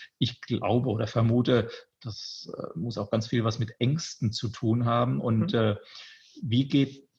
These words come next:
Speaker 1: man damit um oder wie geht sie
Speaker 2: Ja.
Speaker 1: in, in der Ausbildung damit um,
Speaker 2: Ja.
Speaker 1: mit Ängsten? Ja.
Speaker 2: Mach ich, werde ich ihr gerne stellen. Und, äh, die hat ja auch einen Traum, sie selber wollte mal Astronautin werden, ist da sehr, sehr weit gekommen.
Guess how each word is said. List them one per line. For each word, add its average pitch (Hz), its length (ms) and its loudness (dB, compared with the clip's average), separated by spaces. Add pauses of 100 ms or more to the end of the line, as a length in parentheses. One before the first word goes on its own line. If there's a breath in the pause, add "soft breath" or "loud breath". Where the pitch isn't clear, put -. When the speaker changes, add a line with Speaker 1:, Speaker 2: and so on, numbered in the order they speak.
(100)
Speaker 1:
man 113 260 4
damit 110 260 4
um 131 180 2
oder 117 260 4
wie 113 100 0
geht 113 300 0
sie 165 120 -2
Speaker 2:
Ja. 127 60 2
Speaker 1:
in, 120 200 2
in 107 180 0
der - 120 0
Ausbildung 104 480 -4
damit 104 300 -4
um, 104 240 -4
Speaker 2:
Ja. 113 60 -4
Speaker 1:
mit 110 120 -8
Ängsten? 123 580 -8
Ja. 170 60 -6
Speaker 2:
Mach 175 200 -2
ich, 180 180 -8 (220)
werde 175 180 -6
ich - 80 -10
ihr 156 100 2
gerne 160 300 0
stellen. 180 520 -2 (580 loud breath)
Und, 156 360 -2
äh, 147 420 6 (380)
die 151 80 4
hat 165 140 2
ja 143 80 2
auch 165 160 4
einen 170 120 0
Traum, 165 320 2
sie 165 140 -2
selber 165 300 0
wollte 160 240 -2
mal 151 200 0
Astronautin 156 640 2
werden, 156 240 2
ist - 140 -6
da 156 80 2
sehr, 151 160 -2
sehr 143 180 0
weit 147 200 0
gekommen. 160 480 0